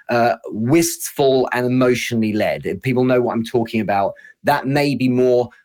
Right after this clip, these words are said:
uh, pushback on that because other platforms kind of do that, and it's, they wanna stay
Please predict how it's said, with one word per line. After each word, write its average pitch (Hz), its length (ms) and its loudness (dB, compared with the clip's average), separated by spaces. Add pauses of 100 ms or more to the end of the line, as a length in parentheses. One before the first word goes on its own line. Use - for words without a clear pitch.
(100)
uh, 104 80 -2
pushback 123 500 -2
on 107 220 -2
that 110 220 -2
because 113 320 -2
other 113 180 0
platforms 101 680 -4
kind 98 220 -4
of 92 100 -8 (240)
do 214 240 4
that, 117 300 2
and 131 100 0
it's, 123 140 -6
they 135 140 0
wanna 131 240 0
stay 127 600 -2